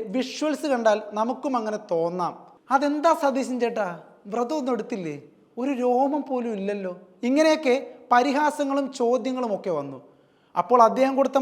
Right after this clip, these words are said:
മറുപടി ഇങ്ങനെയാണ്: "ശബരിമല കയറാൻ വ്രതം നോക്കുന്നത് സ്വകാര്യതയാണ്, അതിലാരും കൈകടത്തരുത്." ക്ലീൻ ഷേവ് ചെയ്ത് മല ചവിട്ടിയ രാഷ്ട്രീയക്കാരനെന്ന റെക്കോർഡിനുള്ള മറുപടിയായാണ് സതീശൻ ഇപ്രകാരം പറഞ്ഞത്.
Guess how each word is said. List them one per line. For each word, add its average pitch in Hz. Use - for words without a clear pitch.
മറുപടി 240
ഇങ്ങനെയാണ്: 147
"ശബരിമല 294
കയറാൻ 220
വ്രതം 208
നോക്കുന്നത് 151
സ്വകാര്യതയാണ്, 131
അതിലാരും 156
കൈകടത്തരുത്." 123
ക്ലീൻ 233
ഷേവ് 262
ചെയ്ത് 233
മല 226
ചവിട്ടിയ 233
രാഷ്ട്രീയക്കാരനെന്ന 196
റെക്കോർഡിനുള്ള 185
മറുപടിയായാണ് 170
സതീശൻ 151
ഇപ്രകാരം 139
പറഞ്ഞത്. 110